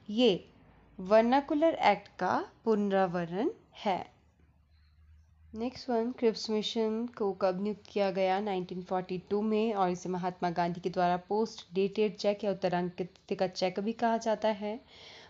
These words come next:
महाराजा रणजीत सिंह राज्य की राजधानी निम्न में से कौन सी थी? तो ये थी लाहौर।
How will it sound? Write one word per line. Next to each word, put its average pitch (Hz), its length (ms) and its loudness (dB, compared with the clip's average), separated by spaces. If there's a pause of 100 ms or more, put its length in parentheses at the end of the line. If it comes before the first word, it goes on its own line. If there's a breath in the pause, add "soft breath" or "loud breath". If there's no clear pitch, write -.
(100)
महाराजा 269 580 8
रणजीत 190 720 0
सिंह 185 460 -4 (1200 soft breath)
राज्य 214 500 6
की 285 180 4
राजधानी 220 640 6
निम्न 208 320 4
में 196 220 2
से 214 220 4
कौन 202 560 6 (100)
सी 214 160 -6
थी? 185 380 -2
तो 180 160 -6
ये 185 260 2
थी 247 460 0
लाहौर। 185 720 6